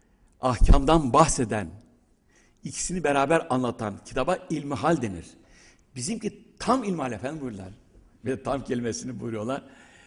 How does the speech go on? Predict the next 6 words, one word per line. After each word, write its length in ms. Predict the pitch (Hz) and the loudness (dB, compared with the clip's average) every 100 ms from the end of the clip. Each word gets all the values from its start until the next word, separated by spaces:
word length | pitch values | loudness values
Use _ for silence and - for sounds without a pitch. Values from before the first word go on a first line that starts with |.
| - - _ _ _ - | -20 -20 _ _ _ -2
Dolayısıyla 520 | 123 143 147 - 151 | 2 2 2 0 0
hem 500 | 95 131 185 - - - - - _ - _ _ _ - - | 0 0 0 -4 -10 -16 -16 -20 _ -20 _ _ _ -20 -18
iman 540 | - 123 120 139 147 120 | -6 -2 0 0 0 -2
var, 180 | 95 82 | -4 -8
hem 240 | 117 143 | -6 -4
fıkıh, 360 | - - 185 | -4 -6 -8